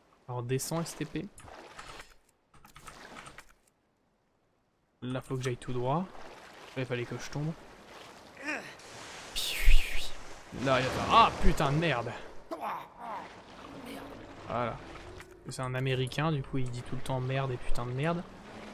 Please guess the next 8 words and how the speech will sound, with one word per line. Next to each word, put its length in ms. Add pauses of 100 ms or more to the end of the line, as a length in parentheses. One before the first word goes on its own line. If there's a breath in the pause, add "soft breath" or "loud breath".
(640)
Enfin 140
non, 220
il 60
dit 60
fuck, 440
fuck, 360 (200)
bitches, 460
bro, 440